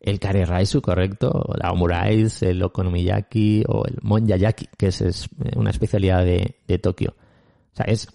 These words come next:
al final es la comida que comemos, creo que casi todos los, los turistas en, en Japón. Es como comida rápida japonesa de calidad,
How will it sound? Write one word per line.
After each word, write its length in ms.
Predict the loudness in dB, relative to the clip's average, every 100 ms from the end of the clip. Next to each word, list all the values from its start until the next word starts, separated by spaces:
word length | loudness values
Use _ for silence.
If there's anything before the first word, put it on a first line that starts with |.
| -10
al 60 |
final 240 | -2 0 2
es 120 | 0
la 80 | 0
comida 280 | 2 2 0
que 120 | -2
comemos, 400 | 0 2 2 0
creo 200 | 0 0
que 60 | 0
casi 260 | -4 -2
todos 340 | 2 2 2 0
los, 260 | -4 -2
los 240 | -2 -2 0
turistas 440 | 0 0 -2 -2
en, 240 | 0 0 -2
en 80 | -4
Japón. 440 | -2 0 0 0 -4
Es 100 | -2
como 380 | 0 2 2 0
comida 400 | 0 2 2 2
rápida 480 | 0 0 2 2 0
japonesa 640 | -4 -2 -2 0 -2 -6
de 340 | -8 -6 -4
calidad, 500 | -2 -2 0 0 -2